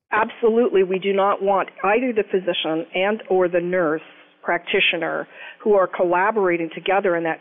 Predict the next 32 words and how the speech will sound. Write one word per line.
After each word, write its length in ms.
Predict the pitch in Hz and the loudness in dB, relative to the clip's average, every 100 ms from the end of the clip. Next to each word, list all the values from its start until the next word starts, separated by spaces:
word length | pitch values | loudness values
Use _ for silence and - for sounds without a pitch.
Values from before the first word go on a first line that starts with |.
| - | -4
state 260 | 185 165 - - | -2 0 -2 -6
to 60 | |
not 360 | 196 202 190 196 - | -2 0 0 -2 -2
follow 280 | 180 165 165 | -2 0 -2
the 80 | 160 | -4
state 200 | - 165 | -4 -2
regulations. 720 | 165 160 160 160 156 151 - - - - - - - | -2 -2 -2 -2 -4 -6 -10 -18 -20 -20 -20 -10 -2
That 180 | 185 | 0
is 320 | 185 185 180 170 - - 170 | 2 2 0 -4 -12 -12 -2
very, 220 | 202 196 | 2 2
very 200 | 180 165 | 2 0
important 480 | 160 - 180 147 160 | -2 -2 -4 -4 -6
because 440 | 160 - 190 185 180 - - - - - | -6 0 2 2 -2 -14 -20 -20 -10 -2
either 240 | 214 208 | 2 2
one 240 | 190 196 196 | 2 2 2
of 80 | |
them 180 | 190 180 | 2 2
or 140 | 175 160 | 0 2
both 240 | 180 180 | 2 0
of 100 | 170 | 0
them 180 | 170 165 | -2 -2
can 200 | 190 170 | -4 -2
get 140 | 185 | 0
into 260 | 170 170 - - | 0 -2 -6 -6
some 160 | 175 | -4
difficulty 600 | 170 170 180 160 156 156 | -2 -2 -4 -4 -4 -4
if 80 | 151 - | -4 -4
they 80 | |
don't 240 | 156 165 160 - | -2 -2 -4 -4
follow 220 | 147 151 - | -2 -4 -4
state 200 | 160 156 | -4 -2
regulations. 600 | 160 160 165 165 - | -2 -2 -2 -4 -6